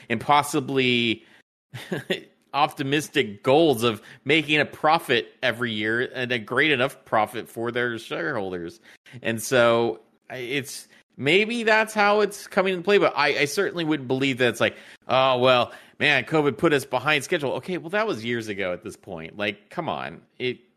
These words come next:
you can't be, like, impacted five years out from covid or whatever, you know, however long this is gonna last.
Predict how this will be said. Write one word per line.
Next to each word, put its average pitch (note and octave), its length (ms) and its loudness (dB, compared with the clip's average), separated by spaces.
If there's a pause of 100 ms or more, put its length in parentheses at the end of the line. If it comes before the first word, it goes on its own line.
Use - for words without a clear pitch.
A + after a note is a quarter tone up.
(160)
you C3 80 -14
can't E3 360 0
be, C#3+ 180 2
like, A2+ 260 2
impacted A2+ 720 -2 (1600)
five C3+ 360 0
years B2 260 0
out A2 400 2
from G#2 260 -10
covid G#2+ 440 -4
or G2 80 -4
whatever, G2+ 460 -2
you G#2+ 80 -12
know, F#2+ 140 -6
however A2+ 360 0
long A2+ 260 0
this G2+ 140 -12
is G#2+ 80 -14
gonna G2 220 -6
last. G2 460 -2